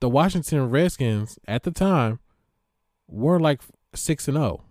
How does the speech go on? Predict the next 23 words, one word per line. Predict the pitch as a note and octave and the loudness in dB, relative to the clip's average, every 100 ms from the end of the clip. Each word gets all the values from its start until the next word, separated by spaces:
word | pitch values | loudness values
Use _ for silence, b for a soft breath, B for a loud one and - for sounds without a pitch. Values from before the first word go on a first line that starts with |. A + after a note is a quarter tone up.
| _ _ _ _ _ _ _ _ _ _ _ _ _ _ _ _ _ _ _ | _ _ _ _ _ _ _ _ _ _ _ _ _ _ _ _ _ _ _
So | - G#2+ G#2 G2 G#2+ _ - _ _ _ _ _ _ _ _ _ _ - G2 - _ _ | -8 -6 -4 -8 -16 _ -20 _ _ _ _ _ _ _ _ _ _ -20 -20 -20 _ _
that's, | G#2 A2+ C3+ - - _ _ _ - _ _ _ _ _ _ _ _ _ _ | -10 -6 -4 -6 -12 _ _ _ -20 _ _ _ _ _ _ _ _ _ _
it | B2+ | -4
can | - F3+ | 2 4
happen, | F#3 A3+ A#2 G#2+ - _ _ _ _ _ - | 4 2 -2 -4 -12 _ _ _ _ _ -10
and | G#2+ | -10
especially | - F#3+ E3 | -2 0 2
if | B2 | 2
that | B2+ A#2 | 2 2
defense | C#3+ - A#2+ | -2 -2 -4
ke-, | - C#3 - | -4 -6 -6
keeps | - D3+ - | -2 0 0
playing | D3+ C#3 | -2 0
the | B2 | 2
way | B2+ B2 | 0 0
that | A2 | -2
it | A2 | -4
did | B2 A#2+ | -2 0
on, | A2+ A2 G#2+ - - | 0 0 -2 -6 -8
uh, | G#2 G2+ G2 - - | -6 -4 -6 -10 -8
in | A2+ | -2
week | A2+ G#2 | -2 -2
one. | A#2 A2+ | -2 -4